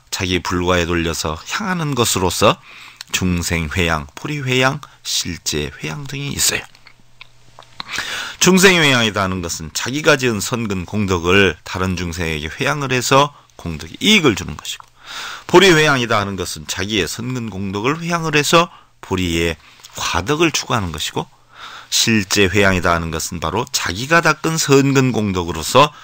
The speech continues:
무의적정의 열반을 추구하는 것을 말하는 것이에요. 그래서 복의 회양이라는 것은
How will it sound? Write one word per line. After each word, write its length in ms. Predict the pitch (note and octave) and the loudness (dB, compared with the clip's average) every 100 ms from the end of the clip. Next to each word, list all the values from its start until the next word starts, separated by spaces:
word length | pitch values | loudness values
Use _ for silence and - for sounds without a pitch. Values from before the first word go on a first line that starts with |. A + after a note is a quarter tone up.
| - - - | -20 -20 -20
무의적정의 1000 | - E2+ F#2+ F2+ D#2+ E2 - D#2+ D#2+ - | -10 -2 2 2 0 -6 -6 -6 -6 -2
열반을 920 | D2+ F2+ A#2 A#2 C3+ C#3 C#3 D3+ D3+ D3+ | 2 4 4 2 2 0 -2 -6 -8 -6
추구하는 440 | - - C#2 D2+ | -6 -4 -6 -6
것을 480 | D#2 - B2+ C3+ C3+ - - | -10 -4 -2 -2 -4 -14 -12
말하는 380 | - D#2 D#2 D2+ | -6 -6 -6 -8
것이에요. 380 | - - - - - - - - - - - - - - | -6 -6 -6 -10 -16 -20 -20 -20 -20 -20 -20 -20 -8 0
그래서 640 | F#2 F#2+ - F2 F2 E2+ | 4 4 4 2 2 0
복의 300 | - E2+ E2 | -6 -4 -4
회양이라는 640 | F#2+ E3+ E3+ D3 B2 A2 | -4 -4 -2 0 0 0
것은 440 | F2+ - F2 F#2 | 0 0 2 2